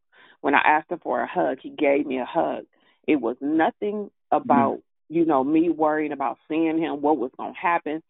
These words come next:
Speaker 1: None of that happened. But what I can say is when I looked at my brother, all I can see is my natural dad's face,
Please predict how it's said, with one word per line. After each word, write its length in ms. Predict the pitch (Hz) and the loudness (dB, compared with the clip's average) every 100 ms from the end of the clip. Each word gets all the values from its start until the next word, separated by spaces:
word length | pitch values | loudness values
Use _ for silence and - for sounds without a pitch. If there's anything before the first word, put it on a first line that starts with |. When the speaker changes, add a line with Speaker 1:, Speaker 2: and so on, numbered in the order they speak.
| _ _ _ | _ _ _
Speaker 1:
None 260 | 240 240 254 | -10 -4 -2
of 140 | 226 | 2
that 220 | 190 185 | 2 2
happened. 480 | 180 170 160 139 - _ _ _ _ _ _ _ _ _ - | 0 -2 -2 -6 -10 _ _ _ _ _ _ _ _ _ 2
But 240 | 170 131 | 2 2
what 180 | 170 160 | -2 -2
I 160 | 147 | -4
can 400 | 151 202 165 180 175 | -6 -8 -8 -8 -8
say 220 | 160 156 | -8 -8
is 280 | 143 139 147 | -10 -12 -14
when 260 | - 147 151 | -12 -10 -8
I 240 | 127 117 101 _ _ _ _ | -6 -8 -10 _ _ _ _
looked 340 | 139 160 196 185 | 0 2 2 2
at 120 | 170 | -2
my 160 | 175 165 | -2 -4
brother, 460 | 151 131 113 123 _ _ _ _ _ _ _ _ _ - | -6 -6 -10 -16 _ _ _ _ _ _ _ _ _ 2
all 220 | 160 175 | 4 4
I 100 | 175 | 2
can 200 | 175 151 | 0 -4
see 180 | - 143 | -4 -4
is 120 | 131 - | -4 -6
my 220 | 135 120 | -4 -4
natural 540 | 139 147 147 - 147 139 | -2 -2 -2 -2 -4 -2
dad's 360 | 147 139 127 - - | -2 -2 -6 -12 -2
face, 300 | 151 180 | 0 0